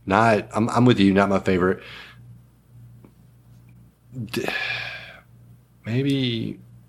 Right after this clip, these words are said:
maybe two and a half, three. We'll, we'll say three. We'll say three. Um, but yeah, let's, do you,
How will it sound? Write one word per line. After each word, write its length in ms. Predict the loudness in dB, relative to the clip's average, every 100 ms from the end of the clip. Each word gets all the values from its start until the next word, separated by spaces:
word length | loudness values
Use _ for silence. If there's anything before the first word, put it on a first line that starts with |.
| _ _ _ -20 _ _ _ _ _ _ _ _ _ _ _ _ -20 -20 _
maybe 360 | 2 2 2 0
two 200 | 0 0
and 100 | 0
a 40 |
half, 500 | 0 -2 -4 -8 -10 -14 -4
three. 260 | -2 -2
We'll, 260 | 2 2 4
we'll 140 | 2
say 160 | 6 4
three. 300 | 4 -2 -2 -4
We'll 140 | -2 4
say 160 | 4
three. 300 | 2 -4 -4 -12 -18 -20 -20 -8
Um, 480 | 2 6 6 2 -4 -10 2
but 100 | 4
yeah, 220 | 6 6
let's, 500 | 4 2 -2 -2 -10 -20 -20 -14 -2
do 160 | 2
you, 480 | 4 4 2 2 -6